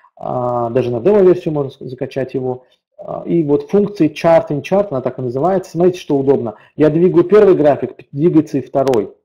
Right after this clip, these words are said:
А, это очень классная функция, особенно для парного трейдинга. Вы просто ставите два графика. Видите, как парно ходят у нас, а, J P Morgan и Bank of America. А, знаете, какая у них корреляция? У них корреляция девяносто семь процентов, даже, может, девяносто восемь.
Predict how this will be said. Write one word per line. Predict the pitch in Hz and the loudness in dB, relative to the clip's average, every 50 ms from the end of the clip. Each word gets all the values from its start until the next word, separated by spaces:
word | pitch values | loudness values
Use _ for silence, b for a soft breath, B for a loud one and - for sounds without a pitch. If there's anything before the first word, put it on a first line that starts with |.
| _ _ _ | _ _ _
А, | - 113 110 107 107 120 131 | -12 -10 -8 -6 -6 -6 -6
это | - 160 | -2 2
очень | 165 180 175 180 151 | 2 2 2 2 -2
классная | - 151 147 - - 139 123 | 0 0 0 0 -2 -8 -12
функция, | - - 208 214 208 - 196 - | -6 -4 -4 -4 -4 -6 -8 -8
особенно | - - - - 175 160 156 147 123 | -8 -12 -4 -2 -2 -2 -2 -4 -2
для | 123 123 120 | -2 -4 -2
парного | - 135 131 127 123 120 113 | -2 -4 -4 -2 -4 -6 -8
трейдинга. | - 120 113 107 104 107 101 98 95 | -6 -8 -8 -8 -8 -10 -14 -16 -14
Вы | - - | -14 -10
просто | - 139 123 - - | -10 -10 -10 -10 -16
ставите | - - 147 139 123 110 - - | -2 0 2 2 2 0 -4 -6
два | 110 120 123 120 113 | -4 -2 -2 0 2
графика. | 131 160 175 - - - | 2 0 0 0 -4 -4
Видите, | 170 214 - - - | -4 -4 -6 -8 -10
как | - 143 - b b b b b b b - | -12 -12 -12 b b b b b b b 2
парно | 151 165 175 175 175 147 | 4 4 4 4 2 0
ходят | 127 - - 151 151 135 143 135 - - | -2 0 0 0 2 2 2 0 0 -2
у | - - | -10 -10
нас, | 123 123 127 127 127 123 - - - _ _ _ _ _ _ _ _ | -8 -6 -4 -4 -4 -6 -10 -16 -20 _ _ _ _ _ _ _ _
а, | - 123 117 117 120 | -6 -4 -4 -4 -2
J | 120 160 170 165 | 2 2 2 2
P | - 151 | 2 -2
Morgan | 147 156 165 165 156 147 147 139 - | -2 0 0 0 0 0 -4 -6 -6
и | - 135 131 131 131 127 123 | -6 -4 -2 0 0 -2 -2
Bank | 123 123 139 139 135 - | -2 -2 -2 -4 -2 -6
of | 123 - | -8 -8
America. | - 127 127 127 120 113 - - 113 110 - _ _ _ _ _ _ _ _ | -6 -4 -2 0 0 0 -2 -6 -12 -14 -14 _ _ _ _ _ _ _ _
А, | - - - 131 139 | -10 -6 -6 -4 -4
знаете, | 143 165 185 185 | -2 -2 -2 -2
какая | - - 160 147 | 0 0 2 2
у | 143 | 2
них | 135 135 | -2 -4
корреляция? | - 151 139 135 139 131 120 - - - 123 | -2 0 2 2 4 2 2 0 -4 -8 -10
У | 127 | -10
них | 135 | -8
корреляция | - 139 139 175 185 180 - 131 | -6 -2 -2 -2 -2 -2 -6 -8
девяносто | 120 139 135 143 151 160 135 - _ 131 | -6 -4 -2 -2 -2 -4 -6 -8 _ -16
семь | - - - - 151 139 | -16 -10 -6 -4 -4 -4
процентов, | 135 131 127 120 - - 131 117 110 - - _ _ | -4 -8 -10 -10 -10 -10 -10 -10 -10 -14 -20 _ _
даже, | _ - 143 131 123 | _ -8 -6 -6 -6
может, | 120 120 117 110 110 | -8 -10 -12 -8 -8
девяносто | 117 117 117 117 117 - - | -8 -6 -6 -10 -10 -10 -6
восемь. | 113 113 120 - - - 104 | -2 -2 -2 -2 -2 -8 -18